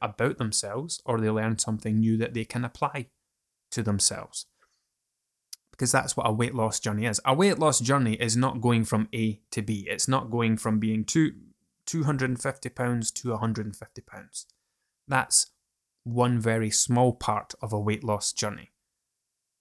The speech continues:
Far more important, God, I'm thinking of that Miley Cyrus meme now, wh-, where, you know, everybody's been taking the piss out of her voice. The journey, what is it? The journey is usually more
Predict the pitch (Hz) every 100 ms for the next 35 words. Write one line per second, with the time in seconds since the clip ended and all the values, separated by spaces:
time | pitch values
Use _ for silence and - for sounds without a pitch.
0 | _ _ _ _ _ _ _ - 127 131
1 | 135 131 120 113 143 147 - 107 - -
2 | - 107 101 101 - 107 - 101 98 101
3 | - _ _ _ _ _ _ 117 104 101
4 | 101 - 117 117 107 - - - - 113
5 | 107 104 101 101 98 - _ 135 120 110
6 | - _ 117 104 98 - - _ - 107
7 | 101 107 _ _ - 107 104 104 110 101
8 | - _ - _ _ _ - 107 - 110
9 | - 107 110 110 104 101 _ _ 110 107
10 | 98 - - _ _ _ _ _ _ _
11 | _ 107 - 107 107 - 135 139 139 135
12 | 113 123 123 117 110 113 113 117 110 104
13 | 107 107 107